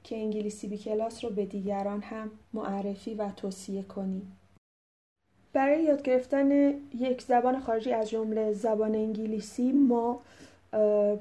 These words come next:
باید که دستور زبان اون زبان رو بلد باشیم، کلمات و اصطلاحاتی که برای رسوندن مفهوم خاص به کار می‌برن رو بلد باشیم،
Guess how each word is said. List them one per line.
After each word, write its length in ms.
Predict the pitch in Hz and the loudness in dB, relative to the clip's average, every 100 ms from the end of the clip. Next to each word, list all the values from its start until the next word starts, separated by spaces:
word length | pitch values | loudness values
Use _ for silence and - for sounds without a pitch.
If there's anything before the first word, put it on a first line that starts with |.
| - - - | -6 -12 -4
باید 340 | 226 220 226 | 0 0 -2
که 100 | - | -6
دستور 420 | 190 - - 208 190 | -6 -6 -4 -4 -2
زبان 440 | 196 202 220 240 | 0 0 2 0
اون 140 | 240 | 0
زبان 280 | 226 220 220 | 0 0 -2
رو 60 | 226 | -2
بلد 360 | 214 214 214 | 0 0 0
باشیم، 400 | 196 214 - 220 | -2 -4 -6 -6
کلمات 680 | 208 214 202 202 208 226 - | -6 -4 -2 -2 -4 -6 -8
و 80 | 214 - | -8 -6
اصطلاحاتی 960 | 208 - 208 208 196 196 226 233 247 | -8 -4 0 0 -2 -6 -6 -6 -8
که 100 | 240 | -6
برای 600 | 196 196 202 214 220 220 226 - _ _ - | -4 -2 -2 -2 -2 -6 -10 -18 _ _ -10
رسوندن 480 | 208 220 208 214 208 | -8 -4 -4 -2 -4
مفهوم 440 | 196 - 208 202 | -6 -8 -6 -6
خاص 320 | 190 202 190 | -6 -10 -8
به 100 | 208 | -10
کار 260 | 185 196 190 | -10 -10 -8
می‌برن 600 | 196 196 196 208 233 240 | -6 -4 -4 -4 -6 -4
رو 100 | 233 | -4
بلد 420 | 208 214 208 185 | -2 -4 -4 -4
باشیم، 420 | 202 196 208 208 | -6 -8 -8 -8